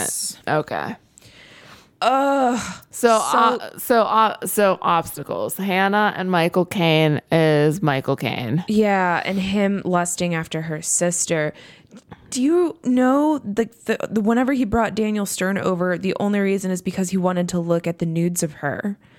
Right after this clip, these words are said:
Speaker 1: It was
Speaker 2: Yes.
Speaker 1: so disgusting.
Speaker 2: Yes, and then he kissed her.
Speaker 1: Ugh.
Speaker 2: And she, like, pushed him away, and then she went for it.
Speaker 1: Ugh.
Speaker 2: Yeah.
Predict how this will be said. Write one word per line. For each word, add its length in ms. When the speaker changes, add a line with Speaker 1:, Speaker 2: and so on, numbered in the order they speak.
Speaker 1:
It 80
was 40
Speaker 2:
Yes. 260
Speaker 1:
so 460
disgusting. 1080
Speaker 2:
Yes, 400
and 180
then 140
he 140
kissed 400
her. 200
Speaker 1:
Ugh. 280
Speaker 2:
And 160
she, 280
like, 520
pushed 280
him 120
away, 380
and 120
then 120
she 140
went 280
for 200
it. 140
Speaker 1:
Ugh. 240
Speaker 2:
Yeah. 280